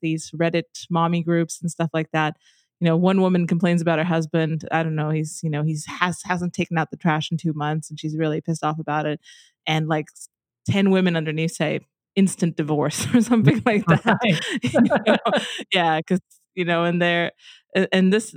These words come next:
Speaker 1: obviously has different, different versions, but it's always, like, the most extreme thing. And yes, this happens in, in real life as well. You know, the,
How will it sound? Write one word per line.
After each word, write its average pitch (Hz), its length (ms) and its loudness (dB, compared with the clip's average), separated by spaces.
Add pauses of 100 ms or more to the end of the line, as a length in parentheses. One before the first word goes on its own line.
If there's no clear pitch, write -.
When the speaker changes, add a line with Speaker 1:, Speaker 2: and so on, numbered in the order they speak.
Speaker 1:
obviously 190 360 0
has 170 300 0
different, 180 680 -2
different 180 340 2
versions, 185 540 2
but 165 160 0
it's 165 160 -2
always, 185 520 2
like, 160 260 -2
the 170 60 -2
most 170 240 0
extreme 165 360 -4
thing. 160 280 -4
And 175 140 2
yes, 151 480 -2
this 175 100 -2
happens 170 440 -2
in, 170 260 -4
in 175 140 0
real 175 160 2
life 165 240 -2
as 170 120 -2
well. 156 320 0
You 160 80 -6
know, 160 220 -8
the, 151 160 -6